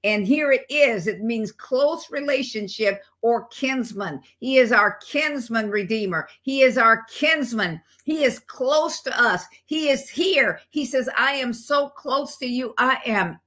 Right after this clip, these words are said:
in you. I'm in you and I'm with you." How is he with us? Because we're around other brothers and sisters.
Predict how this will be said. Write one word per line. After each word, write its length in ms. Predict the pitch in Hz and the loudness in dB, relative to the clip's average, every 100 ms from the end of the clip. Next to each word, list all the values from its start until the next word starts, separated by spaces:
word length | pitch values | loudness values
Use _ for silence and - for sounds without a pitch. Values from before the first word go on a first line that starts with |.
| - | -8
in 340 | 226 254 233 | -2 0 0
you. 380 | 196 180 156 135 - - | 2 2 0 -4 -12 -4
I'm 260 | 220 226 214 - - | 2 2 0 -8 -10
in 340 | 247 311 302 | -2 -2 0
you 240 | 262 226 208 - | 0 0 -2 -2
and 160 | 220 | -2
I'm 340 | 208 208 196 185 | -2 -4 -4 -4
with 300 | 254 285 220 | -2 -2 -2
you." 180 | 208 190 | -4 -4
How 220 | 254 254 | -2 -2
is 120 | 240 | -4
he 120 | 247 | -6
with 300 | 208 240 247 | -2 0 2
us? 180 | 196 160 - _ | 0 -4 -10 _
Because 460 | 247 240 277 240 190 | -6 -4 -4 -4 -4
we're 280 | 220 214 196 | -2 -4 -4
around 480 | 220 226 202 185 - | -2 -2 -2 -4 -2
other 280 | 226 214 180 | 2 2 0
brothers 480 | 160 202 196 180 196 | 0 -2 -2 -4 -4
and 140 | 190 | -6
sisters. 580 | 208 170 - 151 143 | -6 -8 -8 -12 -12